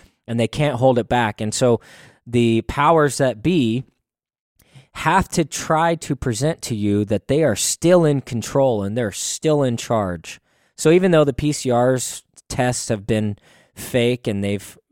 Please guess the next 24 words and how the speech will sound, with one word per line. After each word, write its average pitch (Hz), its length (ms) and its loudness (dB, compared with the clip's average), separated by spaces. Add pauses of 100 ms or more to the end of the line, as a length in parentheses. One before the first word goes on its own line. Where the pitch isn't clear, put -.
fudged 131 420 -2
the 123 100 0
numbers 117 540 0
this 104 160 -6
whole 117 220 0
time 113 500 -2 (380)
and 101 140 -8
created 135 320 0
all 120 160 2
this 107 160 -2
fear 123 320 0
and 117 100 -4
pandemonium 110 720 -2
and 101 160 -6
put 123 180 -2
in 120 140 -2
all 107 140 -2
this 101 160 -6
stuff 107 420 -4
and 90 160 -8 (300)
shut 135 340 0
down, 120 420 0 (320)
uh, 90 360 -4
transport 127 840 0